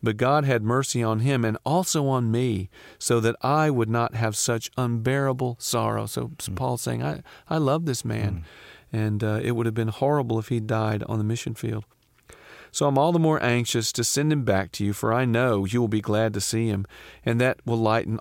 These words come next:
Speaker 1: all my cares. Welcome him with Christian love and with great joy, and be sure to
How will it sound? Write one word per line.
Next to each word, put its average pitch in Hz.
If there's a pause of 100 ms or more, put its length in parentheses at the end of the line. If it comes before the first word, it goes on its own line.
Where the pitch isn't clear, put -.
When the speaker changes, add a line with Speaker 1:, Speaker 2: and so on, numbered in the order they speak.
Speaker 1:
all 120
my 127
cares. 98
Welcome 139
him 139
with 123
Christian 170
love 104
and 107
with 107
great 120
joy, 110
and 110
be 120
sure 196
to 151